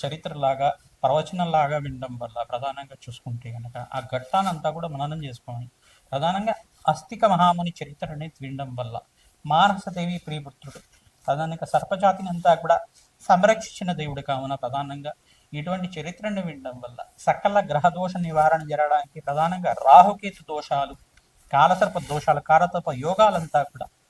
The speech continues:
దుర్యోగాలంతా కూడా పోవడానికి, అఖండమైన పుణ్యప్రాప్తి వచ్చే విధంగా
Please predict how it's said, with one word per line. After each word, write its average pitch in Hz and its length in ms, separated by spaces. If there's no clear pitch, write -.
దుర్యోగాలంతా 165 720
కూడా 143 180
పోవడానికి, 123 580
అఖండమైన 190 460
పుణ్యప్రాప్తి 160 560
వచ్చే 131 240
విధంగా 131 380